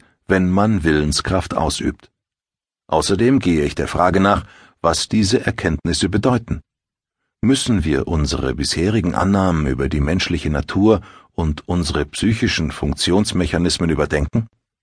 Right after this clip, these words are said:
Was sagt das alles darüber aus, wie sehr wir unsere Impulse, unsere Gefühle und Veranlagungen im Griff haben, wie und in welchem Ausmaß wir uns verändern können und schließlich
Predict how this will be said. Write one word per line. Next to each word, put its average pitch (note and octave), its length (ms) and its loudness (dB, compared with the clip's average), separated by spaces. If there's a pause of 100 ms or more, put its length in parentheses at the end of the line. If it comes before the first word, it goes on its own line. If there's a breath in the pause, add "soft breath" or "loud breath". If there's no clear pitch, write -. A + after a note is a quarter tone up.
(380 soft breath)
Was - 300 0
sagt C#3 300 0
das B2+ 180 2
alles G2 320 0
darüber F#2+ 400 2
aus, A#2 380 0
wie F#2 160 2
sehr G2 400 2
wir D#2+ 240 2
unsere D#2+ 340 -2
Impulse, G2+ 640 2 (300 loud breath)
unsere E2 360 -2
Gefühle G#2+ 560 0 (220 soft breath)
und F2+ 240 -2
Veranlagungen G2+ 920 2
im F#2 100 0
Griff C3 300 -2
haben, E2+ 300 2 (300 loud breath)
wie G#2+ 380 0
und F#2 320 -2
in E2 220 -2
welchem G#2 400 0
Ausmaß G2+ 720 0
wir F#2+ 160 2
uns F#2 160 0
verändern A#2 520 0
können G2 360 -2 (320 soft breath)
und A2 200 0
schließlich C#3 640 -2